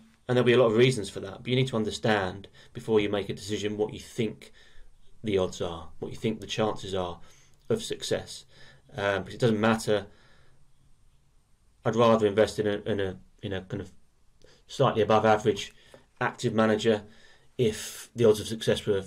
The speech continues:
fifty percent than in a, in a great active manager if the odds of success were, uh, one in a hundred. So you need to think about what the chances are of, of success, um, rather than just simply, um, kind of the specifics of the investment that, that you're making.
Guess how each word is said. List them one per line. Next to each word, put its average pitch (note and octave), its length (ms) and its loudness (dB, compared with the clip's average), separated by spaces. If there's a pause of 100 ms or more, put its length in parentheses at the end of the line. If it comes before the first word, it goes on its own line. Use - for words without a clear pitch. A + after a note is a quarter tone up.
(160)
fifty C3 260 0
percent C#3 400 0 (240)
than F#2+ 420 0 (200)
in G2+ 200 -2
a, F#2+ 120 -6 (160)
in A2+ 80 -4
a A2+ 80 -4
great G#2+ 260 4
active - 260 -4
manager F#2+ 400 0
if F#2+ 160 -6
the G2 120 -2
odds G2 220 -2
of F#2+ 80 -6
success - 500 -6
were, F#2+ 260 0 (520)
uh, F#2+ 220 0
one G#2+ 400 0
in G2 80 0
a F#2+ 40 -2
hundred. F#2 340 -2
So A#2 100 -2
you A#2+ 80 2
need C#3 140 2
to - 60 -16
think F#2 160 -6
about F#2 280 -4
what G2 120 -6
the B2+ 40 -10
chances G2 440 -4
are F#2 260 -2
of, F2 180 -12
of - 200 -8
success, - 600 -6 (480)
um, F#2 360 -4 (140)
rather G2 360 0
than F#2 80 -6
just G2+ 220 -4
simply, F#2+ 420 -6 (420)
um, F#2 380 -4 (580)
kind G2+ 140 -8
of F#2 80 -14
the F#2+ 80 -14
specifics - 720 -4
of G2 80 -8
the G2 140 -4
investment F#2 580 -8
that, - 100 -20 (140)
that G#2 120 -12
you're F#2 180 -4
making. - 400 -8